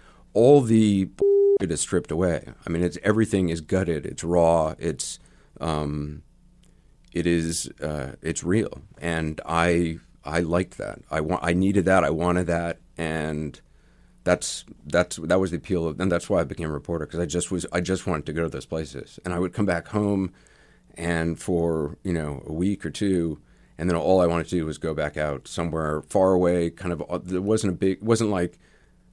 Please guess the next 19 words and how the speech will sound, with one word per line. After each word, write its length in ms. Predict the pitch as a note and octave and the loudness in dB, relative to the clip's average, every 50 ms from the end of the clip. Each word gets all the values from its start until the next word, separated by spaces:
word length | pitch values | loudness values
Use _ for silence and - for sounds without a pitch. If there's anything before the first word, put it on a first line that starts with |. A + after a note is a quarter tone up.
| _ _ | _ _
the 80 | - F2 | -6 0
biggest 280 | D#2 G2 F2+ F#2+ F2+ | 0 2 2 2 0
story 260 | - - G#2 F#2+ F2 D#2+ | 0 0 2 2 2 2
of 60 | D2 | 2
the 60 | F2+ | 2
day. 220 | F2 F#2+ F#2+ F2+ | 2 2 4 4
I 60 | F2+ F2+ | 4 4
wanted 220 | F#2 F2+ F2+ F#2 | 4 4 2 0
to 60 | - F#2+ | -2 -2
go 100 | G2+ F#2 | -2 0
to 60 | F2+ | 0
someplace 360 | - A2 F#2+ - G2 E2+ - | -2 -4 -4 -4 -4 -6 -6
obscure 600 | D#2 C#2 - - - - G2 F#2+ F2+ F2 F2 E2+ | -6 -8 -8 -8 -4 -2 0 2 2 0 0 0
where 120 | E2 E2 | -2 -4
people's 520 | D#2+ - F#2+ F2 - E2+ E2 E2 E2+ D2+ C#2 | -4 -4 -6 -4 -4 -4 -4 -4 -4 -6 -6
voices 420 | - E2+ E2 E2 - F2+ D#2+ D2 | -6 -4 -4 -4 -2 -4 -4 -4
weren't 220 | C#2 D#2+ F2 F2 - | -2 -2 -2 -2 -2
being 180 | E2+ D2 C#2+ | -4 -6 -6
heard, 340 | C#2 D2+ C#2+ C2 A#1+ - | -6 -6 -6 -6 -8 -10